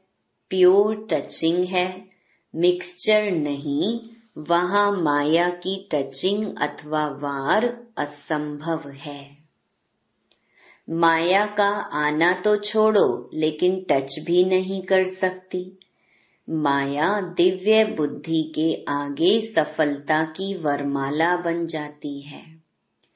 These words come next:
माया नहीं रहती। जैसे द्वापर के रजोगुणी ऋषि मुनि आत्माएं शेर को भी अपनी शक्ति से शांत कर देते थे ना।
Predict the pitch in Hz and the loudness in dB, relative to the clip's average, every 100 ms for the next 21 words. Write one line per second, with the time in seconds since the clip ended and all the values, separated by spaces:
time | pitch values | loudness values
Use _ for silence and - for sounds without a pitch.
0 | _ _ _ - 156 151 151 160 185 196 | _ _ _ -6 0 2 2 2 2 0
1 | 196 196 202 175 147 - - 113 - - | -2 0 0 0 -2 -6 -10 -12 -14 -20
2 | _ _ _ _ _ - 156 - 190 208 | _ _ _ _ _ -16 -4 2 4 4
3 | - 220 214 - 147 151 160 202 202 202 | 2 0 0 2 2 2 2 2 2 0
4 | 214 208 165 147 147 160 160 139 139 143 | 2 2 4 2 2 0 0 0 -2 0
5 | 180 214 220 156 160 - 180 190 160 147 | 0 -2 -4 -4 -4 -2 0 0 2 0
6 | 147 156 143 123 - 139 131 147 208 226 | 0 0 -2 -4 -6 -6 0 2 2 0
7 | - - _ _ - - 208 220 233 233 | -8 -16 _ _ -4 2 4 6 4 4
8 | 165 151 151 185 196 - 147 - 170 180 | 2 2 0 0 2 0 -4 -2 2 2
9 | 180 - 135 - - 170 180 - 185 190 | 2 -2 -2 -6 2 4 4 4 4 4
10 | - - _ - - - 156 160 190 196 | -2 -16 _ -8 -4 0 2 2 2 -2
11 | 196 190 170 165 175 156 143 - 160 160 | -4 0 2 4 2 -2 -4 -2 -2 -2
12 | - 147 135 143 190 156 - | -4 -6 -4 -2 -4 -8 -16